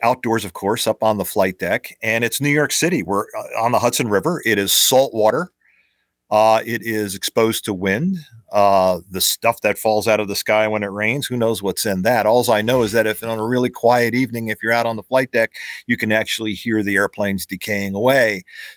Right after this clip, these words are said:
And it's just, uh, the challenges of, of the environment. That has been the biggest thing. But, um,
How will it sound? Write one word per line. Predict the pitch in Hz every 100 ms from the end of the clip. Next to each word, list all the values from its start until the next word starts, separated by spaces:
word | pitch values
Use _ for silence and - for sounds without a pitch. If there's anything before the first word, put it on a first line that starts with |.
| _
And | 127 117 117 120
it's | 131 - -
just, | 160 151 -
uh, | 156 139 127 120 120
the | 120
challenges | - - 151 165 160 127 117 92 - -
of, | 117 110 -
of | 110
the | 107
environment. | 107 95 113 127 113 95 85 _ -
That | 113
has | 117 -
been | 110 107
the | 90
biggest | 107 104 -
thing. | 101 95 98 - - - - _ -
But, | 131 131 147
um, | 135 135 135 139 139 127